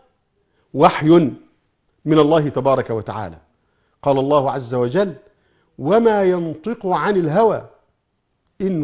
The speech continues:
هو إلا وحي يوحى". طيب، يعني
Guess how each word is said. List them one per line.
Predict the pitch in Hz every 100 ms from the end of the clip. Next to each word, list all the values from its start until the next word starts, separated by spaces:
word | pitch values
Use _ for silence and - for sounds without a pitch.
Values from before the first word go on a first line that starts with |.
| 135
هو | 196 175
إلا | 175 180 165 156 151 147 143 - -
وحي | 135 143 - 123 131 113 104 -
يوحى". | 131 170 - 98 _ _ _ _ _ _ _ _ _ _ -
طيب، | 233 208
يعني | 208 180 180 - -